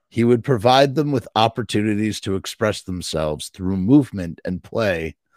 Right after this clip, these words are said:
<laughs> allowing them to fully release <laughs> any pent-up energy or tension. In this way, the practitioner was about to create a harmonious and balanced environment for the horse to thrive.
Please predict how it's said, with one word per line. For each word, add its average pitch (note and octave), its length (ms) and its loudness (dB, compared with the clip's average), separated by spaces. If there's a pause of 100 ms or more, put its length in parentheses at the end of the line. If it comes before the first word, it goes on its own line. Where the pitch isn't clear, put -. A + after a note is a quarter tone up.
(260)
<laughs> - 420 -2
allowing A3 640 10
them A#3 220 4
to A3+ 260 -2
fully F#3 260 6
release D#3+ 680 0 (120)
<laughs> - 580 -2 (760)
any C4+ 240 6 (120)
pent-up C4 500 6
energy C4 540 0
or A#3 120 -2
tension. A#3 680 0 (840)
In C3+ 180 0
this D3 260 -2
way, D#3 220 6
the D3 100 -2
practitioner D#3+ 760 0
was D3+ 180 -2
about D3+ 260 -2
to - 100 -20
create D#3 360 0
a D#3 100 0
harmonious D3 760 -2
and D3+ 160 -4
balanced D#3 500 -2
environment C#3 640 -2
for A#2 80 -10
the G2 140 -4
horse A2 300 -2
to A#2+ 100 -6
thrive. F#2 580 -4